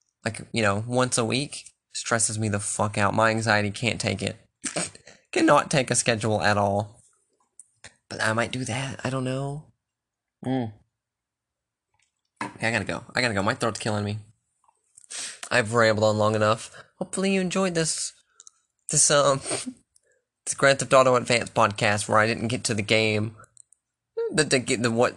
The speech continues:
I wanted to say about the game for thirty minutes. Uh, <laughs> um, yeah, it's Happy Created Ink.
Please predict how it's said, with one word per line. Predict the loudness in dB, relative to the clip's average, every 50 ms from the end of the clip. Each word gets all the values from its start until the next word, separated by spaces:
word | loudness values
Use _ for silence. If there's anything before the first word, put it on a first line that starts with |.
| -6 0
I | 2 4 4 4
wanted | 2 0 0 0 0
to | 0
say | 0 2 2
about | 4 4 2 2
the | 2 -2
game | -2 0 -2 -2
for | -2 -4 -4
thirty | -4 -2 -4 -2 -2 -2 -2
minutes. | 0 0 -2 -2 -2 -2 -4 -4 -6 -10 _ _ _ _ _ _ _ _ _ 0
Uh, | 4 4 4 4 4 0 -4 -4 -8 -10 -18 -20 -20 _ _ _ _ _ _ _ _ _
<laughs> | _ _ _ _ _ _ _ -20 -20 -18 _ -18 -18 -16 -8 -6
um, | -4 -2 -2 -2 -2 -2 -2
yeah, | -2 -2 -2 -2
it's | -2 -2 0
Happy | 0 0 0 -2 -4
Created | -2 0 0 0 0 0
Ink. | -2 -4 -6 -12